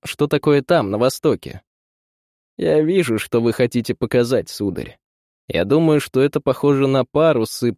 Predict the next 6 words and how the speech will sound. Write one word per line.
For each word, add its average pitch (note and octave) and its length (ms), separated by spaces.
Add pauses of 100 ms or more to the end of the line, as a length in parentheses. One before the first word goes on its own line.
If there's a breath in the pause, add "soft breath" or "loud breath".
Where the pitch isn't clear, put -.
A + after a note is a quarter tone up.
парус, C#3+ 420
окружённый B2 720
льдом. A2+ 560 (1200)
Нельзя A2+ 380
было C3+ 240
обмануться. A2+ 760